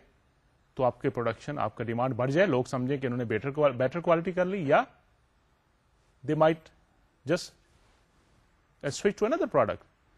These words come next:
switch to another service, and you might be losing the market۔ تو it's very critical decision, very technical decision, and it should be well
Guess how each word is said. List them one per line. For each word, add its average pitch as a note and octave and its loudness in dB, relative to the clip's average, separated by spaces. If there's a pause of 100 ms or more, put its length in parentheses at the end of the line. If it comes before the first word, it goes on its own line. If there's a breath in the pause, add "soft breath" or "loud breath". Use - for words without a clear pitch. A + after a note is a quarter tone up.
(200)
switch F3 -2
to A#3 0
another D4 2 (100)
service, G#2+ -4
and A2 -6
you C3 -4
might D#3+ 2
be F3 0
losing F#3+ 0
the G3 -6
market۔ F#3+ 0 (1040 soft breath)
تو D#3+ -4
it's D3 -4
very A3+ 4 (480)
critical D#3 0
decision, B2+ -2
very E3 4
technical A#2 -2
decision, A2+ -4 (1000)
and B2 -4
it C3 -6
should C3+ -4
be E3+ -2 (1000)
well E3+ 8